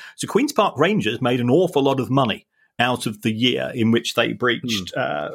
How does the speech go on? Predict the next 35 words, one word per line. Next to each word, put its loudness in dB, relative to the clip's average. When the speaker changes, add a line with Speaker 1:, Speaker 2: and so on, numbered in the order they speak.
Speaker 1:
financial -2
fair -2
play. -2
So 2
I, -2
I -2
don't 0
think -6
they 2
were 4
as, 0
as -2
hard 2
done -4
as, -4
uh, -8
as -8
Tom -2
seems 0
to -10
believe. 0
And 2
then 4
when 2
we 2
take -2
a 2
look -2
at -2
P -8
S -12
G, -10
City -10
and -10
Chelsea, -10